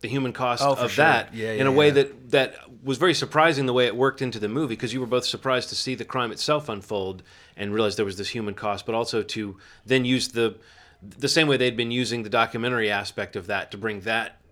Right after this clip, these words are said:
Speaker 2: Totally.
Speaker 1: issue of their culpability and w-, what actually they had done. So, so yeah. It, it was allowed to be a little disturbing. I heard people say that they felt that those, uh, guys got off,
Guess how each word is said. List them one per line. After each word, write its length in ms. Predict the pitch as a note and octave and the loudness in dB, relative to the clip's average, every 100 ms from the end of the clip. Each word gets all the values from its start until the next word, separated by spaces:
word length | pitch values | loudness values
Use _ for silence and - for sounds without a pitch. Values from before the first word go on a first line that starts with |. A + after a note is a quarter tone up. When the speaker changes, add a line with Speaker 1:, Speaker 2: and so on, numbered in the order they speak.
| _ | _
Speaker 2:
Totally. 220 | - C#3 | -6 -2
Speaker 1:
issue 340 | B2+ C3 A2+ | -2 -2 0
of 120 | G#2+ G2 | 0 0
their 120 | G#2+ | -4
culpability 640 | - A#2 G2 A2 A2+ G#2 | -4 -6 -4 -2 0 0
and 100 | G2 G2+ | -4 -6
w-, 140 | G2 | -6
what 220 | A#2 G2+ | -6 -4
actually 360 | A2 A2 - G2+ | -2 -2 -2 -4
they 120 | F#2+ | -4
had 140 | F2+ | -6
done. 300 | F2+ G2 D#2 - | -6 -8 -8 -14
So, 300 | - F2+ - - | -12 -12 -12 -14
so 140 | - | -12
yeah. 240 | G#2+ D#2+ C2+ - - - - - - | -10 -12 -14 -18 -20 -20 -20 -20 -14
It, 100 | - | -10
it 160 | G#2+ - | -6 -4
was 120 | C3+ | -4
allowed 180 | B2 C#3+ | 2 2
to 80 | B2+ | 2
be 80 | B2 | -2
a 40 | |
little 160 | B2 B2 | -2 -4
disturbing. 460 | A2 - D3 C#3 | -6 -2 -2 0
I 80 | F3+ | -2
heard 160 | C#4+ C#4+ | -4 -6
people 200 | A#3+ G3+ | -4 -4
say 200 | - F#3+ | -2 -2
that 160 | D#3+ | -2
they 100 | D#3 | -4
felt 300 | D3+ E3 D3+ | -4 -2 -2
that 140 | C#3 C#3+ | -2 -4
those, 400 | D3 C#3+ - A2+ | -4 -2 -4 -6
uh, 160 | B2 B2 | -6 -4
guys 260 | B2+ B2+ | -4 -4
got 200 | A#2+ A#2+ | -4 -4
off, 520 | F2 A#2 B2 - - | -4 -2 -4 -6 -16